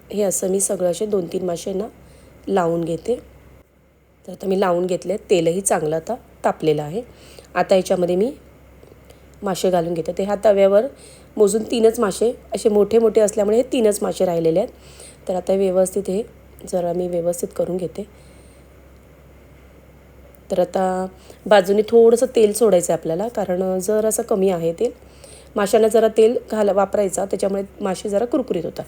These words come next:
तोपर्यंत आपण कढी बघूया. तर कढीला बघा चांगली अशी उकळी आलेली आहे. तर आता हे चांगली एकदा हलवून घ्यायची आहे आणि मग मासे सोडायचे त्याच्यामध्ये. तर आता मासे मगाशी मी तुम्हाला सांगितले स्वच्छ असे धुवून घेतले, त्याच्याने त्याला मीठ वगैरे काय लावायचं नाही, कारण आधीच आपण मीठ लावून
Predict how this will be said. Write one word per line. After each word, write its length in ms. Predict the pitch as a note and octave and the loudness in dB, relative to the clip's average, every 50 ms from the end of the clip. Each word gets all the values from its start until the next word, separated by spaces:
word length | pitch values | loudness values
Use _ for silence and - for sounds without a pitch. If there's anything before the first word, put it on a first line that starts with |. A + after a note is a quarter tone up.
| - - - - - - - | -14 -20 -20 -20 -8 -2 -2
तोपर्यंत 320 | G#3+ - G#3+ G#3+ G3 G#3 | 0 2 0 0 0 0
आपण 240 | F#3+ - A3 B3 C#4 | 0 0 -2 -4 2
कढी 260 | - D#4 B3+ G3+ G3+ | 4 6 6 6 6
बघूया. 300 | F#3 F3+ D#3 E3 F#3+ A#3+ - - - - - - - - | 2 0 0 0 -4 -6 -8 -12 -20 -20 -20 -20 -8 -6
तर 40 | A3+ | -6
कढीला 340 | A3 - A3 G#3 G#3 G#3 G3+ | 0 2 2 2 4 2 2
बघा 180 | G3 G3+ G#3+ G#3 | 2 2 -2 -2
चांगली 320 | - A#3+ G3+ F#3+ F#3+ G3 | -2 -2 0 0 0 0
अशी 180 | G3 F#3+ - G#3+ | -2 0 0 0
उकळी 300 | G#3 F#3+ G3+ - F#3+ F#3+ | 0 0 0 -2 0 0
आलेली 340 | F#3 E3+ E3 E3+ F3 F#3+ | 0 -2 -2 -4 -2 -2
आहे. 220 | F3+ E3+ E3 G3 C4 - - - - - - - - - - - | -4 -4 -4 -8 -8 -10 -12 -20 -20 -20 -20 -20 -20 -18 -6 -4
तर 80 | F#3+ F3+ | -4 -4
आता 200 | F3 F3 - F#3+ | -2 -2 -2 -2
हे 60 | F#3+ | -2
चांगली 300 | F#3+ A3+ G3+ F#3 F#3 F#3 | -2 -2 -2 -2 -4 -4
एकदा 160 | F#3 G3 G3+ | 0 0 0
हलवून 360 | G3 G3 F#3 F#3 F3+ F#3 G#3 | 0 2 2 2 0 0 0
घ्यायची 280 | G#3+ G3 F3+ - - F#3+ | -2 -2 -4 -4 -6 -6
आहे 100 | A3+ D4+ - - - - - - - - | -6 -6 -10 -16 -20 -20 -20 -20 -12 -6
आणि 140 | - F3+ F#3+ | -4 -2 -2
मग 80 | G#3 | 0
मासे 320 | A3+ A3+ F#3+ F3 - G3+ G3 | -2 -2 -2 -2 -2 -2 0
सोडायचे 440 | - A3+ F#3 E3 E3 D#3+ - F#3 | 0 0 0 0 -2 -2 -4 -6
त्याच्यामध्ये. 500 | F3 E3 D#3+ - E3+ D#3+ D#3+ E3+ F3+ B3 - - - - - - - - - - - G3+ | -6 -6 -6 -6 -8 -8 -8 -8 -8 -8 -10 -10 -18 -20 -20 -20 -20 -20 -20 -12 -8 -4
तर 100 | F#3 F#3 | -4 -4
आता 160 | F3 - F#3 | -4 -4 -4
मासे 260 | F#3+ F#3 F3+ - G#3+ | -4 -4 -4 -4 -4
मगाशी 320 | G3+ G3 F#3 G3 G3 G3 G#3 | -4 -2 -4 -4 -4 -4 -4
मी 60 | F#3+ | -4
तुम्हाला 160 | G3+ G3 G3+ | -2 -2 -2
सांगितले 340 | G3+ - G#3 G3+ F#3+ - D#3+ | -2 -2 -4 -6 -2 -2 -4
स्वच्छ 320 | D#3+ - F#3+ F#3 - - | -2 -2 -4 -6 -4 -6
असे 200 | F#3+ F3+ - G#3+ | -6 -4 -4 -4
धुवून 260 | G3+ G#3+ F#3+ F3+ F#3 G3+ | -2 0 -2 -2 0 -2
घेतले, 260 | G3 F#3+ - - G#3 | -2 -2 -4 -6 -8
त्याच्याने 580 | - - - - - - - G#3 G3+ A3 A3 | -8 -12 -16 -18 -18 -6 -4 0 0 0 2
त्याला 160 | G#3+ A3 A3 A3 | 2 2 2 2
मीठ 220 | A3 A3 G#3+ A3+ | 2 2 2 2
वगैरे 260 | G#3 G#3 G3+ G3+ G3+ | 2 2 2 2 2
काय 120 | - G#3 G#3 | 2 2 2
लावायचं 340 | G3+ F#3 F3+ F#3 F#3+ - | 2 2 0 0 0 0
नाही, 100 | F#3+ F3+ | -2 -2
कारण 120 | F#3 F#3+ G3 | -2 -2 -2
आधीच 280 | E3 F3 F3+ G#3 G3 | -2 -4 -4 -2 -4
आपण 180 | G#3 G3 - G3+ | -2 -2 0 0
मीठ 200 | F#3+ F#3 F#3+ G3+ | 0 0 0 0
लावून 260 | G3 F3+ F#3 A#3+ D4+ | 0 0 0 0 -2